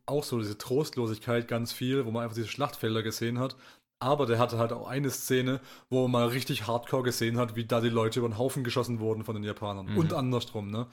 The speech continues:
Speaker 1: Wo du einfach gesehen hast, diese ganze Ruhe, die vorher aufgebaut wurde, die dann plötzlich eskaliert in so einem Gewaltakt und plötzlich stand dann der Hauptcharakter da, der dann eben versucht, alles zu retten, was noch zu
Speaker 2: Ja.
Speaker 1: retten gibt. Und hat dich eben viel mehr in die Situation reingezogen, weil
Speaker 2: Ja.
Speaker 1: du eben wusstest, was ihm potenziell blüht.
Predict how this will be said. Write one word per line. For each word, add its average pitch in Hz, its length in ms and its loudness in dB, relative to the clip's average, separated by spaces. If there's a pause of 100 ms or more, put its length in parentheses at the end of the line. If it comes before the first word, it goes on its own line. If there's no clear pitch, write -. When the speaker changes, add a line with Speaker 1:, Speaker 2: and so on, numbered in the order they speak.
(340)
Speaker 1:
Wo 120 80 4
du 127 60 6
einfach 123 220 2
gesehen 131 360 2
hast, 135 220 0 (600)
diese 127 160 2
ganze 139 260 2
Ruhe, 143 280 4
die 139 100 0
vorher 127 300 2
aufgebaut 117 540 0
wurde, 120 140 4
die 117 100 2
dann 117 160 0
plötzlich 147 320 0
eskaliert 131 480 0
in 123 40 -10
so 123 120 -2
einem 117 140 0
Gewaltakt 117 600 0 (280)
und 120 140 -2
plötzlich 123 380 2
stand 123 140 0
dann 113 60 0
der 113 100 0
Hauptcharakter 127 460 0
da, 123 200 6
der 117 140 4
dann 117 120 2
eben 117 220 0
versucht, 117 300 -4
alles 117 240 -2
zu 120 80 -4
retten, 113 280 -2
was 107 140 -2
noch 104 80 -4
zu - 160 -6
Speaker 2:
Ja. 110 80 0
Speaker 1:
retten 104 160 -4
gibt. 98 240 -8 (720)
Und 127 140 0
hat 135 80 4
dich 135 100 0
eben 143 140 2
viel 151 200 2
mehr 139 140 2
in 135 60 0
die 131 80 0
Situation 117 440 0
reingezogen, 110 760 -2 (240)
weil 113 140 0
Speaker 2:
Ja. 110 80 2
Speaker 1:
du 127 80 2
eben 120 180 2 (160)
wusstest, 143 340 0
was - 320 0 (380)
ihm 135 160 -4
potenziell 117 420 -2
blüht. 107 320 -6